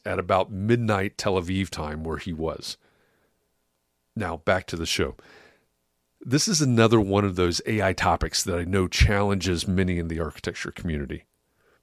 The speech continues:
All week, we heard about fears of architects becoming irrelevant or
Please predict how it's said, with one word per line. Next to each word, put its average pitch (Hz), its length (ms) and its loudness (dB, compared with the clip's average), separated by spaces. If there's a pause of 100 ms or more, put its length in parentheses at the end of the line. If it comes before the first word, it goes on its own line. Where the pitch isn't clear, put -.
(240)
All 110 220 8
week, - 320 2 (360)
we 110 120 0
heard 107 240 2
about 95 260 2
fears 95 480 2
of 82 380 -6
architects 107 420 -2
becoming 90 380 -4
irrelevant 82 600 4
or 95 320 4